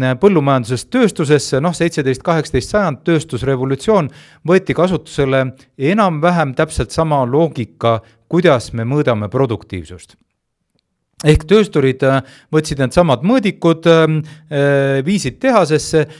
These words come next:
ja jällegi plahvatuslik kasv. Noh, võib-olla kõige tuntum sellest tehase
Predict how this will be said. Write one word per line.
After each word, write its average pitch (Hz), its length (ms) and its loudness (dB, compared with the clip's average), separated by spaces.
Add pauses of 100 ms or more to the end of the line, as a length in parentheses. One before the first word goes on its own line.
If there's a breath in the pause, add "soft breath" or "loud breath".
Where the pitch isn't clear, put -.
(120 loud breath)
ja 131 80 0
jällegi 135 540 0 (260 soft breath)
plahvatuslik 151 800 -2
kasv. - 400 -2 (100)
Noh, 147 220 -2
võib-olla 156 340 0
kõige 170 240 0
tuntum 202 520 0
sellest 131 340 -4
tehase 131 560 0